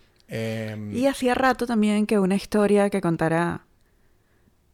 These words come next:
Speaker 2: algo sobre el mundo del deporte no funcionaba tan bien. Porque también hay muchas cosas hechas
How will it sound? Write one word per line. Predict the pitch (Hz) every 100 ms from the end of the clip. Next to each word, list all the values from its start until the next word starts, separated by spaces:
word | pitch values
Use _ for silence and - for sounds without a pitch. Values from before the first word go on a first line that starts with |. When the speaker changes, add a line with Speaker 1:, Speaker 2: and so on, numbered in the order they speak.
| _ _ _ _ _ _ 320 _ -
Speaker 2:
algo | 185 185 196
sobre | 202 175
el |
mundo | 170 165
del | 185
deporte | 175 - 160 196
no | 175
funcionaba | - 185 175 160 170
tan | 165
bien. | 156 151 160 _ _ _ _ _ _
Porque | - 180
también | 180 180
hay | 202
muchas | 208 226 214 -
cosas | 160 160 -
hechas | 151 - - -